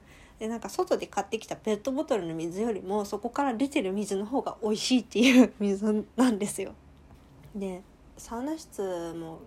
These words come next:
結構ね、あの、ハルビアのストーブがあそこ入ってるんですけど、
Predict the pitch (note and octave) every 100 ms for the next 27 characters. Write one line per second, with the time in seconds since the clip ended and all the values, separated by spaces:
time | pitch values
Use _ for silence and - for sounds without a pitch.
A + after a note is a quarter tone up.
0 | - F#4 A3+ E3+ D#3 E3+ F3+ F3 F3 G3+
1 | - - - - - D4+ A4 G4+ G3+ F#3+
2 | - G3 E3+ E3 F3+ F3+ A3 G3+ F3+ F#3
3 | F3+ F3 F3 F3+ F#3+